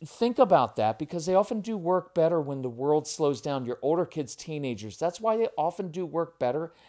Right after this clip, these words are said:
after the parents go to sleep at night. It's just a little bit odd, but roll with that. Manage their energy, not their time.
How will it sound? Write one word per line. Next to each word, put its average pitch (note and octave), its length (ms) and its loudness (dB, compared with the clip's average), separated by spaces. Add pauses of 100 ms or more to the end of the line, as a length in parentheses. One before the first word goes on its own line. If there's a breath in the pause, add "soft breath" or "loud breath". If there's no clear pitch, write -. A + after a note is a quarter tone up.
(240 loud breath)
after D#3 320 -4
the D#3+ 120 -4
parents D3+ 480 -10
go C#3 260 2
to C3 140 0 (240 loud breath)
sleep - 580 -6
at A#2 140 -4
night. F#2+ 260 -10 (340)
It's - 240 -8
just - 440 -6 (240 soft breath)
a E3+ 40 -2
little E3 260 0
bit E3 300 0
odd, C3+ 360 -2
but C3 140 -2
roll C3+ 420 2
with A#2+ 140 -2
that. G#2 200 -2
Manage A2+ 500 -6
their A3+ 280 -4
energy, G#2 480 -8 (200 soft breath)
not G2 360 -6
their A#2 160 -2
time. F#2+ 380 -8